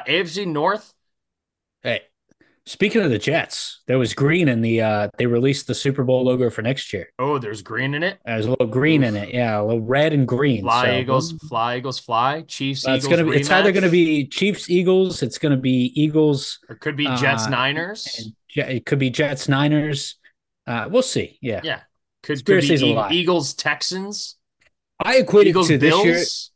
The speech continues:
Speaker 2: the purple was the Niners were red and they played, uh, the
Speaker 1: Another
Speaker 2: Lions, who were
Speaker 1: sh-, yeah.
Speaker 2: blue in the N F C Championship.
Speaker 1: Uh,
Speaker 2: That was the
Speaker 1: or there's
Speaker 2: purple,
Speaker 1: just
Speaker 2: and then
Speaker 1: two,
Speaker 2: the
Speaker 1: there's two red teams, and one's gonna be a little darker than the other. So what's, you know, just
Speaker 2: Yeah.
Speaker 1: move it down to purple.
Speaker 2: Right.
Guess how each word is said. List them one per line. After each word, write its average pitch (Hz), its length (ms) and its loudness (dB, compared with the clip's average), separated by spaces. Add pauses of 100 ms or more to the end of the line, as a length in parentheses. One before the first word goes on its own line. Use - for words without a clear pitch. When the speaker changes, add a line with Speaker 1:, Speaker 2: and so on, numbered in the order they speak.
Speaker 2:
the 156 80 4
purple 214 440 6
was 156 360 2
the 139 160 0
Niners 143 400 2
were 127 180 -2
red 123 280 0
and 117 180 -6
they 113 140 -6
played, 113 480 -2 (420)
uh, 107 380 -8 (240)
the 123 80 -2
Speaker 1:
Another 127 220 4
Speaker 2:
Lions, 139 180 -2
who 120 100 -2
were 104 60 -4
Speaker 1:
sh-, 107 60 -10
yeah. 123 240 2
Speaker 2:
blue 107 300 -6
in 131 80 -4
the 123 120 0
N 120 100 0
F 117 100 -4
C 117 120 -6
Championship. 113 440 -4
Speaker 1:
Uh, 143 100 0
Speaker 2:
That 220 100 2
was 220 120 2
the 208 60 4
Speaker 1:
or 254 140 8
there's 226 180 4
Speaker 2:
purple, 196 120 4
Speaker 1:
just 185 140 2
Speaker 2:
and 151 80 2
then 151 80 2
Speaker 1:
two, 139 80 4 (140)
Speaker 2:
the - 80 -16 (300)
Speaker 1:
there's 185 220 0
two 226 320 -2
red 180 260 0
teams, 131 380 -8
and 123 120 -6
one's 139 240 -4
gonna 139 160 -6
be 131 120 -4
a 127 60 -4
little 120 200 -6
darker 120 380 -4
than 110 120 -12
the 107 120 -12
other. 107 240 -6
So 113 180 -8
what's, 110 360 -8
you 123 160 -6
know, 110 80 -4
just 107 180 -10
Speaker 2:
Yeah. 113 160 -4
Speaker 1:
move 104 80 -6
it 95 80 -14
down 95 220 -6
to 87 60 -12
purple. 101 380 -8
Speaker 2:
Right. 117 280 -6